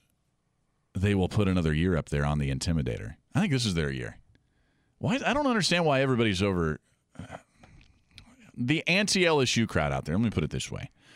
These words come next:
is finding every reason to say that this team isn't one of the favorites in college baseball. I read a lot of stuff over the weekend saying, "Yeah, you know, it's, it's Vandy, it's Oregon State, it's Florida."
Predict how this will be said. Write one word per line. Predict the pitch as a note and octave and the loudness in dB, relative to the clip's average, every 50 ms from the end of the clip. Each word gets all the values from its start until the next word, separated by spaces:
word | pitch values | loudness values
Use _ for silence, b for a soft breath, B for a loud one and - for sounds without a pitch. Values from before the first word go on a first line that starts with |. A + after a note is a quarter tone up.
| b b | b b
is | - A#2 A#2 - | -2 0 0 2
finding | - D3+ D3 C#3+ C3 B2 B2 | 2 2 2 2 2 0 2
every | - C3 C#3+ D3 D#3 C#3+ C3+ | 0 0 0 2 2 2 2
reason | A#2+ A2+ A#2 A#2+ A2+ - - G2 F2+ F2 F2 E2 - - - | 2 2 2 2 2 2 2 2 2 2 0 -2 -4 -8 -6
to | - G2 | -4 -2
say | - - - G2+ F2+ F2 F2 F2 | -2 0 2 2 2 2 2 2
that | E2 D#2 | 0 0
this | - G2+ F#2+ - - | 0 0 0 0 0
team | - G2+ F#2 F2+ F2 | 0 0 0 0 0
isn't | F#2 E2 - - | -2 -2 -2 -2
one | F#2 F#2 | -2 -2
of | F2 D#2+ | -2 -2
the | D#2 | -2
favorites | - - F2+ E2 D2+ D#2+ D2+ - - | -2 -2 -2 0 0 -2 -2 -2 -4
in | D#2+ | -4
college | D2 E2 D#2 D2+ C#2+ C2 - - | -4 -2 -2 -2 -2 -4 -4 -6
baseball. | D2 C#2+ C#2 - - - D2 B1+ D2 | -6 -6 -6 -8 -6 -6 -4 -2 -2
I | G#2 | 0
read | C#3+ D3 G#2 | 0 0 0
a | |
lot | E2+ D#2 E2 F#2 A2+ | 0 0 0 -2 -2
of | A2+ | -2
stuff | - - A2+ G2+ - | -2 -4 -4 -2 -2
over | A2 G#2 | -2 -2
the | G#2+ | 0
weekend | G2+ G#2 G2 G2+ G#2 F#2+ | -2 -2 -2 -2 -4 -2
saying, | - - G#2 G#2+ | -2 -2 -2 -2
"Yeah, | B2 C3+ C3+ C3+ | 0 0 0 0
you | C3+ C3+ B2+ | 0 0 0
know, | B2 | -2
it's, | A#2 - - - - - | -2 -4 -8 -14 -10 -10
it's | G#2 G2 - | -8 -8 -4
Vandy, | G2+ G2+ G#2 G#2+ G#2+ G2+ G#2 G2+ G2 F2+ b b b b b b b b b | -2 -2 0 2 2 2 2 2 0 0 b b b b b b b b b
it's | - - | -2 0
Oregon | A#2+ A#2 A2 G2+ F#2+ F#2 | 2 2 2 2 2 0
State, | F2 - - - G#2 F#2+ F#2 F2+ F2 D#2+ - - _ _ _ _ _ _ _ _ _ _ | 0 -2 0 2 2 2 4 2 2 0 -4 -10 _ _ _ _ _ _ _ _ _ _
it's | _ - - | _ -4 0
Florida." | - C3+ B2 A2 G#2 G2+ F#2+ F#2 F2+ E2+ F2+ | 2 4 4 6 4 4 4 4 2 2 0